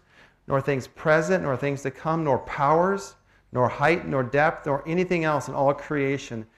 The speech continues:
will be able to separate us from the love of God in Christ Jesus our Lord." That's what Jesus did on the cross, so that we can live that way,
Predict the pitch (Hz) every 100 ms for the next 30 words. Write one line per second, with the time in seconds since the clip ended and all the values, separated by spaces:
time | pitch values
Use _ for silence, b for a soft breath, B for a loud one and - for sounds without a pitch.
0 | b b - 131 131 131 139 127 110 -
1 | 156 151 143 127 120 113 - 123 110 120
2 | 127 131 117 117 113 113 - _ _ _
3 | _ - 127 127 - 127 123 123 120 110
4 | - 117 110 104 107 110 107 107 _ _
5 | _ _ _ _ _ _ _ _ - 170
6 | 208 185 131 147 131 139 135 113 - 180
7 | 185 180 - - _ _ _ _ _ _
8 | _ _ - 143 139 175 180 156 165 170
9 | 131 131 160 185 - 147 185 123 92